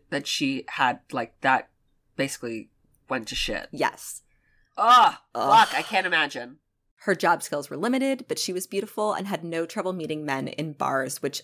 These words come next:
Speaker 2: allowed her to get by by drifting from one brief relationship to the next.
Speaker 1: Mm.
Speaker 2: This series of flings eventually led her to Orange County, California, where she made ends meet by cleaning houses,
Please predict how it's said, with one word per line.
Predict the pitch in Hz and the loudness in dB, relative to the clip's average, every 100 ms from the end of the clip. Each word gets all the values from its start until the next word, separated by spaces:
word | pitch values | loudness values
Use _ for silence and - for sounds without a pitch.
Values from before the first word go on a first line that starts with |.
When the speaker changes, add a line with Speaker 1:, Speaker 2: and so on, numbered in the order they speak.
| - | -6
Speaker 2:
allowed | 143 131 | -2 -2
her | 185 156 | -2 -4
to | |
get | - 123 - | -4 -6 -2
by | 127 131 | 0 0
by | 139 147 | -2 -4
drifting | 156 139 - 151 147 | -4 -8 -6 -8 -8
from | - 160 151 | -8 -8 -6
one | 135 135 | -6 -6
brief | - - - | -8 -10 -10
relationship | - 147 165 - - | -12 -12 -10 -10 -8
to | 156 | -8
the | 151 | 0
next. | 208 - - - - _ _ _ _ | 0 0 -4 -14 -14 _ _ _ _
Speaker 1:
Mm. | - 165 139 123 - | -10 -8 -8 -10 -4
Speaker 2:
This | 190 196 | -2 0
series | - 208 226 - | 0 0 -4 -6
of | |
flings | - 170 160 160 - | -4 -4 -2 -4 -4
eventually | 151 151 - 170 | -4 -4 -6 -6
led | 156 139 | -6 -6
her | 165 160 139 | -6 -6 -6
to | - | -10
Orange | - 151 156 - | -12 -10 -10 -10
County, | - 120 | -12 -12
California, | - - - - 220 233 226 | -10 -10 -8 -6 -4 -4 -4
where | - 170 | -4 -6
she | - 208 | -4 -4
made | 180 170 | -4 -4
ends | 170 175 - | -4 -6 -8
meet | 147 143 | -8 -6
by | 143 | -8
cleaning | 139 147 143 | -8 -12 -12
houses, | 160 208 202 208 202 196 | -4 -2 -2 -4 -6 -8